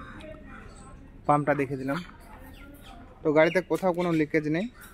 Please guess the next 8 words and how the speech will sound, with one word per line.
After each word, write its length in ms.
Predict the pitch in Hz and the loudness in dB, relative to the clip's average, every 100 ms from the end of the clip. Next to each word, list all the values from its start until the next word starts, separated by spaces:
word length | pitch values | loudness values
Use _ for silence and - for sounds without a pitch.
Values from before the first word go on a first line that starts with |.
| - - - - - - - - - | -20 -20 -20 -20 -20 -16 -14 -14 -4
আপনারা 540 | 135 156 160 160 160 - - - - - - - | 0 4 8 8 6 -2 -18 -20 -20 -20 -20 2
চোখ 180 | 175 165 | 2 4
বন্ধ 240 | 165 165 | 4 6
করে 200 | 160 160 | 6 6
গাড়ি 200 | 151 147 | 6 6
নিয়ে 140 | 147 | 4
যেতে 180 | 135 131 | 2 2
পারেন। 220 | 123 139 | 2 0